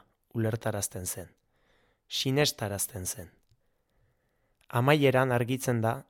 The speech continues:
erreportai faltsua dela, baina ordura arte ikuslea dudan mantentzeko adinakoa bada. Erreportaia bukatu aintzin, ohera joan zenik izanen da.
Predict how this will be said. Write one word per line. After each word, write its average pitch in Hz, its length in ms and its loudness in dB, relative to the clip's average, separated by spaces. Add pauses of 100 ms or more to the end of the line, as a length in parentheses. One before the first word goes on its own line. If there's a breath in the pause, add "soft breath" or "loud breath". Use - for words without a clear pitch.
(100)
erreportai 120 600 2
faltsua 117 560 2
dela, 90 240 -10 (720)
baina 107 320 2
ordura 135 320 4
arte 135 300 2 (340)
ikuslea 123 560 2
dudan 127 340 4
mantentzeko 120 680 0
adinakoa 107 640 -2
bada. 92 300 -6 (1900)
Erreportaia 139 680 2
bukatu 127 440 2
aintzin, 120 460 0 (560)
ohera 131 340 6
joan 131 340 6
zenik 117 440 -2
izanen 110 440 -4
da. 90 140 -10